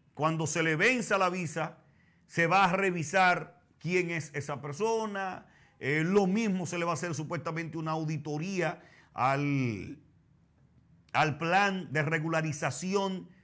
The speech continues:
de haitianos en la República Dominicana que llevó a cabo el Partido de la Liberación Dominicana, P L D, en este país, encabezado por Danilo Medina Sánchez como presidente de la Nación Dominicana. Yo estoy de acuerdo con eso.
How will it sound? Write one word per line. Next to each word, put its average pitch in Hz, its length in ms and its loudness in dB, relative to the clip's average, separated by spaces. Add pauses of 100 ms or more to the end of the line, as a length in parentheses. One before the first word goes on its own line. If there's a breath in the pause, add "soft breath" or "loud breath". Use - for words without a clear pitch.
(140 loud breath)
de 147 180 2
haitianos 160 540 0
en 156 80 2
la 151 60 0
República 156 460 -4
Dominicana 165 540 -4
que 160 160 0
llevó 151 300 0
a - 100 -2
cabo 180 380 -2 (260 loud breath)
el 135 180 -2
Partido 165 560 -4
de 151 80 -2
la 147 80 -2
Liberación 139 540 -4
Dominicana, 160 640 -4
P 143 100 0
L 135 160 0
D, 131 60 -2
en 127 100 -4
este 123 160 -4
país, 170 340 -2
encabezado 185 680 0 (260 loud breath)
por 185 380 0
Danilo 165 320 -2
Medina 165 320 -4
Sánchez 160 400 -2
como 151 240 -8
presidente 143 500 -6
de 135 80 -6
la 127 80 -4
Nación 120 300 -8
Dominicana. 95 500 -10
Yo 113 120 -10
estoy 139 180 -8
de 139 60 -4
acuerdo 123 360 -10
con 98 180 -14
eso. 80 240 -18